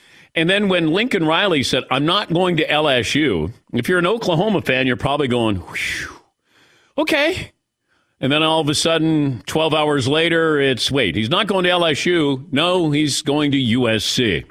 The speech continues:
I was told, uh, by a source that L S U offered him twelve million dollars a year.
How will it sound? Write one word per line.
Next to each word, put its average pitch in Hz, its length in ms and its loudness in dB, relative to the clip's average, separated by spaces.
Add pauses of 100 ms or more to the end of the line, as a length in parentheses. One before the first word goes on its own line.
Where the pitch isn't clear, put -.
(1160)
I 113 120 -2
was 117 140 0
told, 170 560 0 (140)
uh, 110 240 0
by 123 200 0
a 120 60 0
source 123 420 -2
that 107 400 -2 (180)
L 151 160 0
S 151 180 -2
U 147 140 2
offered 135 260 0
him 107 100 0
twelve 120 300 -2
million 107 340 0
dollars 92 380 -2
a 78 60 -6
year. 80 260 -2